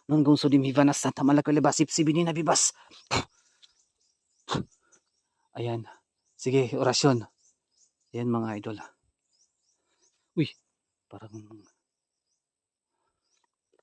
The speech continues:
bigla na silang nawala dito ba? Oh.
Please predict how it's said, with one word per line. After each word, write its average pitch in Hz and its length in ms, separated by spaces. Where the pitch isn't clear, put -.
bigla 127 240
na - 80
silang 160 200
nawala 165 280
dito 170 240
ba? 165 160
Oh. 226 120